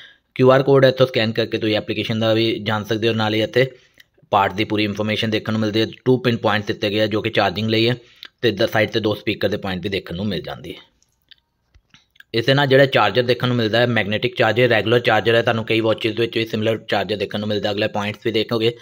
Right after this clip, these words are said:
ਤੇ ਬਿਲਕੁਲ, ਅ, ਬਾਰੀਕ ਵਾਲੇ ਪੁਆਇੰਟਸ ਦਿੱਤੇ ਗਏ, ਜੋ ਕਿ almost ਤਕਰੀਬਨ ਵਾਚਾਂ ਵਿੱਚ ਤੁਹਾਨੂੰ ਇਹ ਵਾਲਾ, ਅ, ਪੁਆਇੰਟ ਦੇਖਣ ਨੂੰ ਮਿਲ ਜਾਂਦਾ ਹੈ।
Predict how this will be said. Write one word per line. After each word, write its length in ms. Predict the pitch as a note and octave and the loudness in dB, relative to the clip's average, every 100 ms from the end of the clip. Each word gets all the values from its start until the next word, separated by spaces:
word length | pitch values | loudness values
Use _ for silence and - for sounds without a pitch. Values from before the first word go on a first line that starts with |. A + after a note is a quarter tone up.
| - - - | -16 -20 -8
ਤੇ 80 | B2 | -2
ਬਿਲਕੁਲ, 440 | B2+ C3 C#3+ C#3 - B2 | 0 2 2 2 2 0
ਅ, 20 | |
ਬਾਰੀਕ 380 | G#2+ A2+ A2+ A2+ | 2 0 0 0
ਵਾਲੇ 200 | A2+ A#2 | 0 0
ਪੁਆਇੰਟਸ 320 | A#2 A2 G#2+ | 0 -4 -4
ਦਿੱਤੇ 240 | A2+ A#2 | -2 -2
ਗਏ, 140 | G#2+ A#2 | 0 0
ਜੋ 120 | A2 | 0
ਕਿ 260 | - A#2+ - - - - A#2+ | 0 0 -2 -16 -18 0 2
almost 180 | B2+ C#3 | 4 2
ਤਕਰੀਬਨ 560 | - C3 B2+ B2+ C3+ | 0 -2 2 2 2
ਵਾਚਾਂ 300 | B2+ A2 A#2 | 2 2 2
ਵਿੱਚ 160 | A2+ - | 0 -2
ਤੁਹਾਨੂੰ 240 | A2 A2 | -4 0
ਇਹ 80 | G#2+ | 2
ਵਾਲਾ, 100 | A2 | 2
ਅ, 440 | A2 - G2 G#2 G2 | -2 -6 2 2 2
ਪੁਆਇੰਟ 300 | G2+ G2+ G#2 | -2 -4 -2
ਦੇਖਣ 180 | G2+ G#2+ | -6 -4
ਨੂੰ 100 | A2+ | -4
ਮਿਲ 140 | G2 | -2
ਜਾਂਦਾ 220 | D#2+ E2 | -4 -10
ਹੈ। 80 | E2 | -16